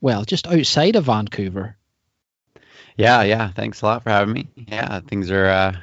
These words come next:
Speaker 2: going well out here. The weather's actually gotten pretty nice now, all of a sudden. <laughs> So I think I'm gonna have to try and do some more riding soon, but yeah.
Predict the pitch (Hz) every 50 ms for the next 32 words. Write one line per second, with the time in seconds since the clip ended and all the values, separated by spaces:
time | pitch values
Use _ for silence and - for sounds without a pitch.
0 | - _ - 104 101 98 98 98 98 101 101 101 95 87 107 110 110 117 123 123
1 | 113 117 _ _ - 104 101 107 101 107 104 98 101 98 - - 98 104 92 98
2 | 98 - 101 101 98 95 95 101 117 117 - - - 90 92 92 98 110 107 95
3 | 95 95 98 95 - 104 98 98 107 113 117 110 - _ - 110 - - 139 -
4 | - - - - 110 101 98 92 87 - - - - - _ _ _ _ _ -
5 | 101 98 95 92 95 98 98 92 92 101 90 - - 190 190 95 87 92 85 -
6 | 90 90 87 90 90 90 90 90 92 90 - - 98 98 107 113 117 110 92 90
7 | 90 101 110 110